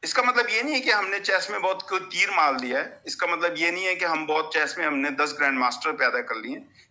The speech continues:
इसका मतलब ये है कि वो देख रहे हैं कि पाकिस्तान has woken up।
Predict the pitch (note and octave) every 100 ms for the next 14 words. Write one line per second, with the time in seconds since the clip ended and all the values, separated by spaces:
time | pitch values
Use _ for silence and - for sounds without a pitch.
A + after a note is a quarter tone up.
0 | - - A3+ A3+ A3+ A3 F#3+ G#3 G#3+ G#3
1 | G3+ - G3 G#4+ - D3 D#3+ F#3 C#3+ D3+
2 | - F3+ E3+ E3+ D#3+ F3 D#3 D3 D#3 D3+
3 | G2+ F2+ -